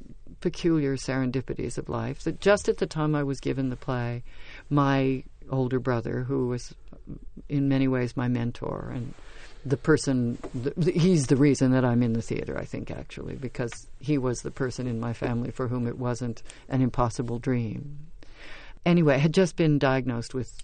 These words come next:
cancer, a cancer, uh, from which he died, um,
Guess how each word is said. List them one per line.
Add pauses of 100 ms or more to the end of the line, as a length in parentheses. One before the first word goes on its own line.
(140)
cancer, (1000)
a
cancer,
uh,
from
which
he
died,
um,